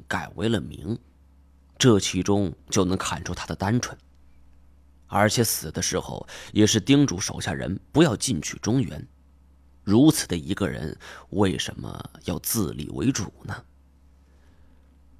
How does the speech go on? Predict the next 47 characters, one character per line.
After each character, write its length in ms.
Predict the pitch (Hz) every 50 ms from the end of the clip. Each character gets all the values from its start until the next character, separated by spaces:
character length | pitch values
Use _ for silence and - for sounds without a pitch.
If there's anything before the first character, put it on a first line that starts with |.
| - - -
真 320 | - 120 120 127 127 123
实 180 | 104 - 104 95
原 220 | 87 87 90 95
因 100 | 101 104
是 200 | 101 - - 82
因 160 | 78 90 87
为 120 | 64 73 92
他 140 | - - -
逼 300 | - - 113 117 123 123
不 100 | - 78
得 240 | - - 85 110
已。 140 | 127 117 - - _ _ _ _ _ _ _ _ _ _ _
在 180 | - 107 95
重 320 | 92 - - - 98 117 123
庆 200 | - - 95 78
巫 200 | 85 110 123 123
山 200 | 110 120 104 107
县 180 | - - -
西 240 | - - - 113 117
部 180 | - - - - - _ _
长 240 | - - - 107 131
江 200 | 139 170 156 120
南 180 | - 71 80
岸， 180 | 120 151 - - _ _ - _ _ - _ _ -
有 180 | - 95 98 101
一 120 | 113 139
处 140 | 139 123 113
峡 280 | - - 117 95 107 117
谷 400 | - - 55 57 58 65 - - -
叫 240 | - - 92 69 55
做 140 | - 76 73
错 320 | - - - - 95 69
开 320 | - - - - 113 147 139
峡。 260 | - - - - - _ _ _ _ _ _ _ _ _ - _ _ - _ _ _ - - -
当 280 | - - 113 117 120 120
地 160 | 113 110 98
百 240 | - - 76 58 73
姓 160 | - - 95
和 120 | - 101 85
官 240 | - 107 107 123
员 140 | 117 95 92
发 220 | 92 - 113 113 110
现 200 | - - 73 85
真 200 | - 123 120 113
龙 180 | 95 107 120
现 240 | 120 - - 67 -
身， 260 | - - 110 107 85